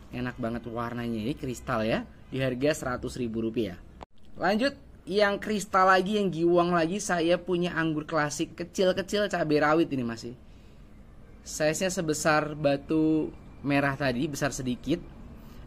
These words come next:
Ring jarinya nomor delapan. Anggur klasik baby small, eh, small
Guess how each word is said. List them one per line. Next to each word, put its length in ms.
Ring 240
jarinya 640
nomor 720
delapan. 640
Anggur 240
klasik 400
baby 320
small, 240
eh, 80
small 320